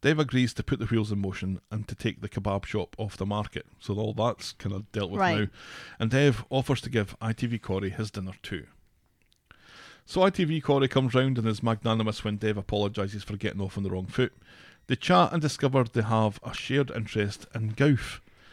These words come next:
Speaker 1: I T V Corey caddies for his dad, apparently, and it turns out his dad is on the committee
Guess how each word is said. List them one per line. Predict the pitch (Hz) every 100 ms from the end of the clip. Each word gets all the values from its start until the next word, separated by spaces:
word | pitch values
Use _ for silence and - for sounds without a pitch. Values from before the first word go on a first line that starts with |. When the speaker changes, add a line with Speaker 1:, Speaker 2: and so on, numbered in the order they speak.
| -
Speaker 1:
I | - 110
T | 104
V | 107 110
Corey | - 104 98 101 - _ -
caddies | - 104 101
for | - 98
his | 95
dad, | - 165 160
apparently, | - 101 98 -
and | 71
it | -
turns | - 160 120
out | -
his | -
dad | - 90 92 -
is | -
on | 104
the | 98
committee | - 107 95 92